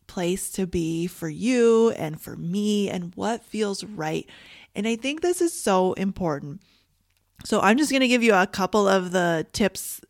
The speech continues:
and, and, like, things that stood out to me during this retreat. And then I'm gonna talk about retreats for yourself, whether it's an actual retreat that you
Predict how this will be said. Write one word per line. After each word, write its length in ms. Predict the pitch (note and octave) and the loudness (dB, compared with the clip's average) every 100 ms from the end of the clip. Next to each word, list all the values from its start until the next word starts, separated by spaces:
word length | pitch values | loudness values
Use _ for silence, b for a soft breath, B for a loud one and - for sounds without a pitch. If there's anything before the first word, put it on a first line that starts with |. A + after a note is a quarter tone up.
| - | -8
and, 280 | F3+ E3+ E3 _ | -6 -4 -8 _
and, 240 | - E3+ | -14 -12
like, 240 | D#3+ C#3+ - | -12 -14 -4
things 220 | B3+ C4 | 0 0
that 100 | - | -2
stood 220 | - A#3 | -2 2
out 200 | F#3+ E3+ | 4 2
to 120 | - G3 | 0 -2
me 240 | F#3+ F#3+ | 0 0
during 280 | F3+ E3+ E3 | -2 -4 -4
this 200 | F3 - | -6 -6
retreat. 480 | F3+ - F#3 D4 B B B B | -6 0 2 0 B B B B
And 160 | - F#3 | -6 -2
then 280 | F#3 G3+ D4+ | 2 2 2
I'm 140 | B3 A3 | 0 0
gonna 180 | G3+ A3 | 0 -2
talk 320 | F#3+ D#3+ F3 | -2 -4 -4
about 380 | E3 E3 E3 B B B | -2 0 0 B B B
retreats 640 | - F#3+ F#3+ F#3+ G3 F3 - | -6 -4 -2 0 0 -2 -10
for 400 | - D#3+ F3 F3 | -8 -2 0 0
yourself, 840 | E3 E3 - - A#3 A#3 - - | -2 -4 -6 0 4 6 4 -2
whether 360 | F3 F#3 F3+ F3+ | 0 2 2 2
it's 220 | F3 F3 | 0 -2
an 140 | F3+ - | -6 -4
actual 580 | - F3 - A3 A3+ A#3 | -4 -4 -4 0 2 2
retreat 680 | A3+ A#3+ - G#3 G3+ C4+ - | 0 -4 -4 0 2 2 2
that 100 | - | -2
you 140 | F3+ | -2